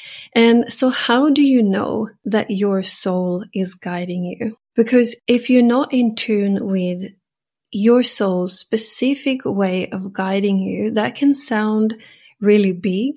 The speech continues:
and perhaps even like a vague concept, because you go, "Well, how do I know my soul is guiding me? How do I know when it's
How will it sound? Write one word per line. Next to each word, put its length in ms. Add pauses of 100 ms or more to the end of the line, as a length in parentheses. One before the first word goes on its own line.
(440)
and 100
perhaps 360
even 180
like 180
a 60
vague 320
concept, 560
because 320
you 100
go, 300
"Well, 260
how 220
do 160
I 100
know 480 (320)
my 180
soul 360
is 140
guiding 440
me? 340 (280)
How 160
do 100
I 120
know 420 (220)
when 200
it's 300